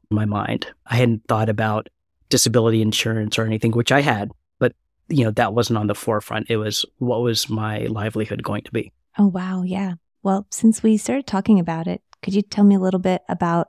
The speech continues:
Speaker 2: what you had for disability insurance and what advice you have for young doctors who are looking at disability insurance after going through this experience?
Speaker 1: So disability insurance is crucial. You know, uh, none of us know what the future holds, or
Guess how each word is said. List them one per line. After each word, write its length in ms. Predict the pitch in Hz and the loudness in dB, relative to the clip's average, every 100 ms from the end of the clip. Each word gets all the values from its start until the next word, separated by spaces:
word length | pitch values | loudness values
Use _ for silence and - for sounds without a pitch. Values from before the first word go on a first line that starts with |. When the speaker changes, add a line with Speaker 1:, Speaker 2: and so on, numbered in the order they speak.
| _ | _
Speaker 2:
what 260 | 185 180 180 | -2 0 0
you 60 | |
had 240 | 165 170 175 | -2 -4 -4
for 100 | 185 | -4
disability 580 | 185 - 185 180 180 180 | -4 -6 -2 0 2 2
insurance 760 | 180 - 185 185 185 196 - - _ - | 2 0 0 2 2 0 -6 -20 _ 0
and 360 | 165 165 165 - | 4 4 2 -2
what 240 | 185 190 180 | 0 2 2
advice 420 | 170 170 175 - | 0 0 -2 0
you 140 | 185 | 2
have 180 | 180 175 | 2 -2
for 300 | - 165 160 - | -4 -4 -2 2
young 160 | 175 | 2
doctors 380 | 175 165 180 170 | 2 -2 -2 -2
who 80 | 165 | -2
are 80 | 160 | -2
looking 320 | 160 180 185 | 0 4 2
at 100 | - | 2
disability 500 | 185 185 190 185 185 | -2 0 2 2 2
insurance 480 | 190 196 190 202 196 | 2 0 2 2 0
after 280 | 180 180 | -6 -4
going 280 | 175 175 175 | -2 2 2
through 160 | - 180 | 2 -2
this 220 | 180 - | -2 -6
experience? 640 | 180 - 185 196 226 - _ _ _ - | -6 -4 -2 0 0 -4 _ _ _ -2
Speaker 1:
So 260 | 175 175 - - | 2 2 -2 2
disability 760 | 233 - 208 180 156 147 - - | 2 4 2 2 4 2 -2 -2
insurance 760 | 151 131 - 131 127 120 - - | 0 0 0 2 4 2 0 0
is 500 | 127 120 107 - - | 2 2 2 -2 -6
crucial. 640 | - 131 117 - - 131 - | 0 2 2 0 -4 -6 -2
You 120 | 123 | 2
know, 240 | 120 120 | 2 0
uh, 260 | - 131 135 | -4 -4 2
none 300 | 135 135 165 | 4 6 6
of 120 | 147 | 4
us 300 | 143 135 - | 4 2 2
know 220 | 123 120 113 | 2 2 2
what 320 | 113 117 - | 0 -2 -2
the 80 | 110 | -6
future 340 | - - 104 | -6 -6 -2
holds, 540 | - 151 143 147 135 | 4 6 6 4 2
or 440 | - 135 120 117 | -4 -2 0 -2